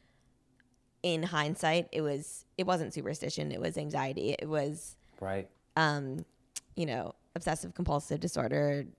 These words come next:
Speaker 1: like, manifesting. It was all of those things. But I used to think, "Oh, if I go into the day being positive,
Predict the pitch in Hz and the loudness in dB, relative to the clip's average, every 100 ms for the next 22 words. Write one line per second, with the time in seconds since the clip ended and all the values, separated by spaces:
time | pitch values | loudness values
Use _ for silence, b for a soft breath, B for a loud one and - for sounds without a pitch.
0 | - - - - - 160 - - - 156 | -4 -4 -2 -6 -4 -2 0 0 -2 0
1 | 151 175 - 135 160 165 156 151 - 151 | 0 -2 0 2 2 2 0 0 0 -2
2 | 143 160 196 - 160 143 - b b b | -2 -2 -6 4 4 4 0 b b b
3 | _ 156 170 170 - 214 196 - 180 170 | _ 0 0 -2 2 2 2 8 6 8
4 | 160 185 196 190 170 - - 170 175 170 | 4 6 6 6 0 -6 0 8 8 8
5 | 156 135 - 170 196 202 160 127 147 | 4 0 4 6 8 6 4 2 2